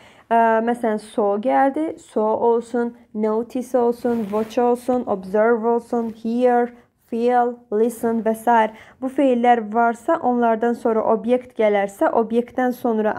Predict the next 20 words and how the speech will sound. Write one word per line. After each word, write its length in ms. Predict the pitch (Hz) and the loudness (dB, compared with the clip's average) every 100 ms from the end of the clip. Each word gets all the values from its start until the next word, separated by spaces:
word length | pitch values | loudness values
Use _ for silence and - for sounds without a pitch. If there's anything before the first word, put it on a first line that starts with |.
| 226 | 0
I 160 | 226 214 | 0 -2
N 100 | 214 | -4
G 160 | 269 | -2
gələrsə, 560 | 302 330 359 381 381 427 494 - - _ _ _ | 0 4 4 2 0 -4 -4 -10 -20 _ _ _
yəni 300 | 226 220 269 330 | -4 -2 -4 -2
kompleks 440 | 302 285 311 311 | -2 0 0 0
obyekti 480 | 302 233 208 208 196 | 0 0 -2 -4 -6
bildirəcək. 400 | 196 190 185 214 | -4 -4 -4 -6
Kompleks 540 | - 277 269 254 - - | -2 -2 0 -2 -4 -4
obyektimizin 600 | 240 220 240 - 226 214 220 | -2 0 -4 -4 -6 -4 0
tərkibindəki 560 | 226 220 220 202 208 - | 0 0 -2 -2 -4 -2
I 240 | 220 208 202 | 0 0 0
N 100 | 208 | -2
G 160 | 269 277 | -2 -2
bizim 440 | 220 185 196 202 277 - _ | -4 -4 -2 -2 -6 -12 _
participle 640 | 311 320 320 - 220 220 254 | 0 0 -2 -6 -4 -4 -6
one-ımızdır. 800 | 226 269 240 202 202 196 214 214 - _ _ _ _ _ _ _ _ _ _ _ _ _ - - | -2 0 0 -2 -4 -2 -2 -2 -8 _ _ _ _ _ _ _ _ _ _ _ _ _ -20 -4
Bu 120 | 226 | -2
da 80 | 208 202 | 0 0
belə. 320 | 214 196 208 | -2 0 0